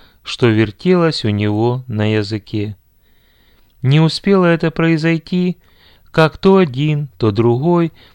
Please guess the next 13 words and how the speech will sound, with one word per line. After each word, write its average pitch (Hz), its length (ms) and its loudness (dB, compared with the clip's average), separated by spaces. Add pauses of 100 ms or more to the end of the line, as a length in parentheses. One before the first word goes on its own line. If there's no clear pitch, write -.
начинают 190 640 2
ссылаться 143 600 0
на 131 180 0
услышанное, 113 840 -8 (560)
и 127 100 0
разговор 139 640 2
принимает 127 680 -2
клеветнический, 120 1120 -6 (460)
а 131 120 4
иногда 135 540 2
даже 143 380 0
злобный 120 580 0
характер. 107 720 -4